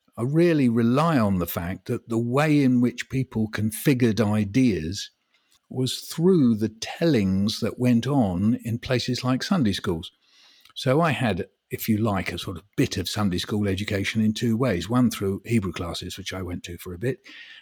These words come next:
but also through the kind of religious instruction that we had at school.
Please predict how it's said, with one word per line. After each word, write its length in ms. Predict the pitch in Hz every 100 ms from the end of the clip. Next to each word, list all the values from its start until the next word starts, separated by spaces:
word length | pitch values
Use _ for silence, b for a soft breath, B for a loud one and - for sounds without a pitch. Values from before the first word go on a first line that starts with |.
| _
but 200 | 131 202
also 480 | 185 - 80 92 123
through 280 | - 123
the 100 | 123
kind 220 | - 135 113
of 100 | 120
religious 400 | 117 110 113 110
instruction 520 | 107 120 - - 107
that 80 | 98
we 120 | 107
had 180 | 101 98
at 100 | 104
school. 420 | - 113 85